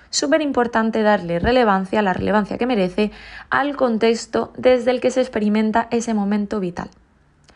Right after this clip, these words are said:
Comprender cómo la etapa vital o las circunstancias personales o familiares de cada cliente pueden tener una influencia mucho mayor en las decisiones de compra y en los comportamientos de los,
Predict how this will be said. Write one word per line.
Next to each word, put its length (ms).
Comprender 720
cómo 300
la 120
etapa 260
vital 380
o 100
las 200
circunstancias 760
personales 720
o 80
familiares 800
de 120
cada 300
cliente 640
pueden 300
tener 420
una 200
influencia 640
mucho 420
mayor 240
en 80
las 160
decisiones 440
de 120
compra 420
y 80
en 80
los 160
comportamientos 720
de 80
los, 160